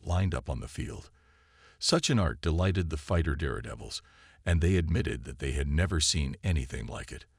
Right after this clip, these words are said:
I should remark that Hoppy was probably the best pilot in the squadron. On the other side flashed the Aldous signal light, some message from Mickey Martin. It was as if ships in a naval convoy were conversing.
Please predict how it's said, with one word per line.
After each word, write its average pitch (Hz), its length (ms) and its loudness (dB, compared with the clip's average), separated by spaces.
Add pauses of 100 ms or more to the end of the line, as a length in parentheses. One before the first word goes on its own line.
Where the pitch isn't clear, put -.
(460)
I 107 120 4
should 101 280 2
remark 87 380 4
that 67 180 -4
Hoppy 80 360 0
was 62 200 -6
probably 64 500 -2
the 65 140 -8
best - 440 -2
pilot 64 400 -4
in 73 140 -6
the 62 60 -4
squadron. - 500 -6 (500)
On 95 140 4
the 92 140 4
other 127 240 2
side 65 360 -2
flashed 85 460 -2
the 76 180 -8
Aldous 85 360 2
signal - 440 0
light, 71 300 -4
some 78 260 2
message - 420 0
from 67 200 -4
Mickey 71 280 -4
Martin. - 380 -8 (760)
It 80 140 0
was 87 200 0
as 80 160 2
if 64 120 -4
ships - 440 -2
in 71 80 0
a 64 80 -4
naval 62 340 -4
convoy 65 560 -2
were 71 140 -6
conversing. - 600 -4